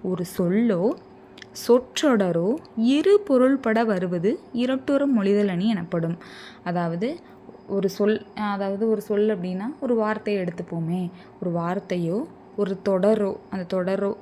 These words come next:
ரெண்-, ஆ, அது ரெண்டுல ஏதோ ஒண்ணு, ஆஹா, சாரி, ரெண்டுமே கூட வச்சுக்கலாம். சொல்லோ, ஆ, தொடரோ வந்துட்டு இர-, இர-, ரெண்டு பொருள்பட, ஆ, ரெண்டு மீனிங்கில், ஆ, புரியுற மாதிரி சொன்னோம்னா டபுள் மீனிங் அப்படின்னு வச்சுக்கலாமா? ஆ, இல்லைன்னா நம்ம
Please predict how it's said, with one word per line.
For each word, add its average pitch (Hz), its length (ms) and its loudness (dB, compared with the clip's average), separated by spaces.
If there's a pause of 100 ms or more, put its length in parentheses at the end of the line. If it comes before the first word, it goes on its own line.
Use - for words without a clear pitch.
(140)
ரெண்-, 202 360 -2
ஆ, 185 320 -4
அது 175 240 -4
ரெண்டுல 214 240 2
ஏதோ 196 300 -2
ஒண்ணு, 208 460 -4
ஆஹா, 208 260 -4
சாரி, 185 360 -6
ரெண்டுமே 202 440 0
கூட 202 180 -2
வச்சுக்கலாம். - 380 -10 (720)
சொல்லோ, 247 640 0 (180)
ஆ, 220 140 0
தொடரோ 208 680 -2
வந்துட்டு 202 340 -2
இர-, 269 500 -4
இர-, 226 440 2
ரெண்டு 247 380 6
பொருள்பட, 240 680 2
ஆ, 185 340 -4
ரெண்டு 226 400 4
மீனிங்கில், 254 500 2 (560)
ஆ, 208 120 -4 (100)
புரியுற 254 240 4
மாதிரி 254 300 2
சொன்னோம்னா 262 440 0
டபுள் 233 260 6
மீனிங் 233 260 6
அப்படின்னு 202 320 0
வச்சுக்கலாமா? 185 600 -2 (420)
ஆ, 202 1000 -6
இல்லைன்னா 226 380 0
நம்ம 240 240 2